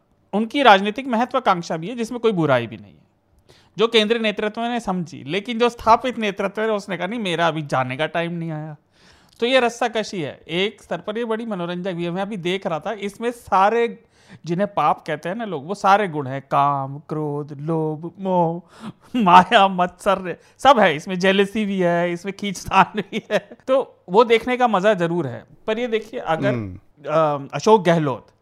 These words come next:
Speaker 1: वसुंधरा राजे के खिलाफ कुछ नहीं कर रहे, तो इतना अशोक गहलोत की राजनीति और अशोक गहलोत को सब पहचानते हैं कि वो जानबूझकर नहीं कर रहे। नहीं तो अगर वो करना चाहते, आराम से कर सकते थे, उनके पास अपने कुछ कारण हैं।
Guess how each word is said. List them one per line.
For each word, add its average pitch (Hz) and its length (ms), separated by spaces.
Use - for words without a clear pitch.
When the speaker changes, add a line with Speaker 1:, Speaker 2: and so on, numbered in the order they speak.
Speaker 1:
वसुंधरा 147 460
राजे 139 240
के 147 100
खिलाफ 143 320
कुछ 147 160
नहीं 131 200
कर 117 160
रहे, - 120
तो 190 380
इतना 233 280
अशोक 202 440
गहलोत 170 440
की 196 100
राजनीति 139 500
और 170 100
अशोक 151 280
गहलोत 135 340
को 165 100
सब 160 200
पहचानते 127 480
हैं 196 80
कि 208 80
वो 233 120
जानबूझकर 220 640
नहीं 160 200
कर 120 160
रहे। 104 180
नहीं 139 220
तो 220 160
अगर 165 300
वो 208 60
करना 196 260
चाहते, 202 260
आराम 254 300
से 254 120
कर 190 140
सकते - 340
थे, 247 80
उनके 208 280
पास 214 260
अपने 190 220
कुछ 226 200
कारण 147 340
हैं। 113 180